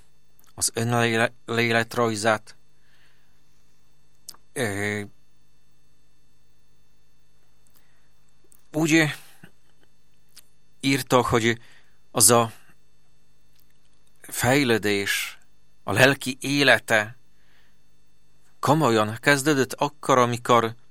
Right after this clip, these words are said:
tizenhárom-tizennégy éves volt, amikor, hát, tudasa-, tudatosabban tudta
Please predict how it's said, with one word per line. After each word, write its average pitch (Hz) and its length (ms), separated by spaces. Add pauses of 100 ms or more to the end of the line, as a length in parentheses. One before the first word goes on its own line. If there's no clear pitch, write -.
(340)
tizenhárom-tizennégy 107 2000
éves 98 480
volt, 95 600 (880)
amikor, 127 440 (880)
hát, - 220
tudasa-, 117 460
tudatosabban 117 1200 (520)
tudta 127 600